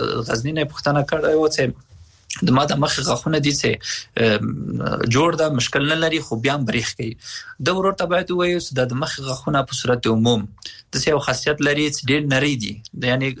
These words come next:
دومره ل-، مینا یې څه ده، د غاښ مینا څه ده، یا هغه تاج څه ده، هغه هم لږ زره وړکی ده، نظر نورو غاښو ته، یعنې د ضخامت یې کم ده. په همغې له وجې نه بعضې مریضان دي، بعضې، آ، یو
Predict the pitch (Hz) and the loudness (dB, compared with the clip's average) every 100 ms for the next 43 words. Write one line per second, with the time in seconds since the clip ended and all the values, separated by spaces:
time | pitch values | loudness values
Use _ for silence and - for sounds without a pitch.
0 | - - 127 135 135 135 117 120 131 143 | -8 -8 -2 0 4 4 2 0 -2 0
1 | 135 143 156 160 - 147 139 131 139 - | 0 4 4 2 0 -2 0 0 0 0
2 | 120 127 143 135 139 127 113 117 - 131 | -2 0 -2 0 -2 2 0 0 -2 0
3 | 131 - 120 117 - - - 110 117 131 | -2 -4 -4 -4 -4 -18 -4 -2 0 0
4 | 131 127 127 123 120 123 127 127 110 110 | 2 2 2 2 0 -2 0 0 0 2
5 | 117 120 123 110 104 - 113 110 107 113 | 2 2 2 2 -2 -2 -4 -2 -4 0
6 | 113 120 113 113 - 123 123 - 117 135 | 0 0 0 0 0 0 -2 0 2 0
7 | 151 147 143 - - - 139 143 139 139 | 0 -6 -8 -12 -12 -2 0 2 2 0
8 | - _ 123 131 - 113 113 123 131 156 | -16 _ 0 2 2 2 2 2 2 2
9 | 156 147 139 131 143 143 143 131 135 135 | 0 -2 0 0 0 2 2 2 0 0
10 | 127 127 - - - - 107 - - - | -4 -4 -6 -6 -6 -8 -10 -10 -10 -12
11 | - - _ _ _ _ - 135 123 120 | -14 -20 _ _ _ _ -2 2 4 2
12 | 117 | 0